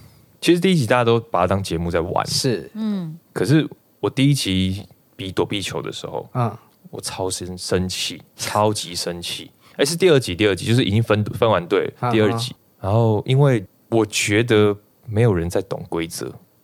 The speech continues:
Speaker 2: 嗯。
Speaker 1: 因为Niki他是
Speaker 2: 你看他现在眼神超认真的哦。
Speaker 1: 对。
Speaker 3: 真的。
Speaker 2: 啊。
Speaker 1: 我觉得我们可以烂，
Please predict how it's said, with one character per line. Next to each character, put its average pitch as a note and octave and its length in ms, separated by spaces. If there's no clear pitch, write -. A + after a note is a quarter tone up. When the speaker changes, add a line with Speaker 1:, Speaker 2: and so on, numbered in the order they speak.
Speaker 2:
嗯。 D#4+ 120
Speaker 1:
因 D3 100
为 E3+ 180
Niki D#3 100
他 - 100
是 - 60
Speaker 2:
你 - 60
看 - 160
他 F3 80
现 - 100
在 E3+ 140
眼 G#2+ 200
神 G#2+ 220
超 B2 200
认 C3 200
真 A2+ 240
的 A2 80
哦。 F2+ 160
Speaker 1:
对。 A3 100
Speaker 3:
真 A3+ 140
的。 G3+ 240
Speaker 2:
啊。 B2+ 300
Speaker 1:
我 B2 100
觉 - 140
得 - 120
我 G#2 120
们 G2+ 100
可 C#3 140
以 G2 80
烂， F#2 300